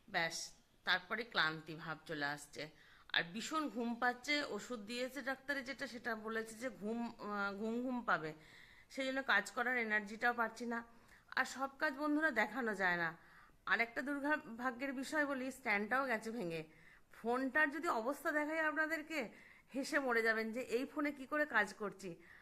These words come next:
আর মেজবাবুকে বলবার মুখ নাই যে একটা ফোন কিনে দাও, কারণ ডাক্তারে আবার দিয়েছে কুড়ি হাজার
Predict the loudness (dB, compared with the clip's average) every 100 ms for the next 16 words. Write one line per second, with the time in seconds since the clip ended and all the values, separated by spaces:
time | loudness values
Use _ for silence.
0 | -20 -10 2 4 4 2 0 2 2 2
1 | 2 4 6 8 6 4 -2 0 0 0
2 | -2 -2 -4 -4 -4 -4 -4 -2 2 0
3 | 0 -12 -20 -18 2 4 4 2 0 0
4 | 2 2 4 6 6 4 -2 -6 -6 -2
5 | 0 0